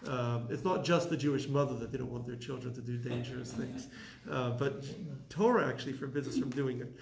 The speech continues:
But we're, without getting into the details of what we can and what we cannot do, we are forbidden from putting ourselves in danger. You know, people often say, "I choose to put myself in danger.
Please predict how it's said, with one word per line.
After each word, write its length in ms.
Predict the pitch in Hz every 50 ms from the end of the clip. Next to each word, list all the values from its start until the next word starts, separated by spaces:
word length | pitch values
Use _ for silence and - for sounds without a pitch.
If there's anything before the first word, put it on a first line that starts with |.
| - - - - -
But 440 | 151 151 165 165 165 - - - -
we're, 180 | 175 196 202 196 196 - -
without 340 | 180 196 220 226 233 -
getting 200 | 240 226 220 202
into 120 | 190 - -
the 100 | 185 165
details 540 | 139 127 165 175 165 160 160 143 135 135 143
of 140 | 139 123
what 140 | 139 143 135
we 100 | 147 139
can 300 | 139 - - 170 160 151
and 140 | 147 139 135
what 140 | 139 139 -
we 100 | 143 131
cannot 440 | 127 - 147 143 135 131 131 - -
do, 380 | 165 160 156 147 156 - - - - -
we 120 | 151 151
are 280 | - 165 156 175 208 208
forbidden 460 | - 240 233 180 165 165 156 170 165
from 180 | - - 156
putting 260 | 131 - 147 123 123 131
ourselves 440 | 131 127 127 - - 131 120 123
in 100 | 175 185
danger. 360 | 175 240 262 254 226 - - - - - - - - - - - - - - - -
You 80 | 180 185
know, 140 | 196 196 196
people 340 | 196 247 285 - 277 254
often 320 | - 208 196 - 208 190 180
say, 500 | - - 190 170 165 165 165 170 - - - - - - - - - _ _ - - _ _ _ -
"I 220 | - 175 214 285
choose 420 | - - - - - 262 233 190 -
to 100 | - -
put 180 | - 170 165
myself 440 | 151 143 135 131 - 147 135 - -
in 100 | 147 131
danger. 540 | 135 135 131 135 131 131 165 175 190 196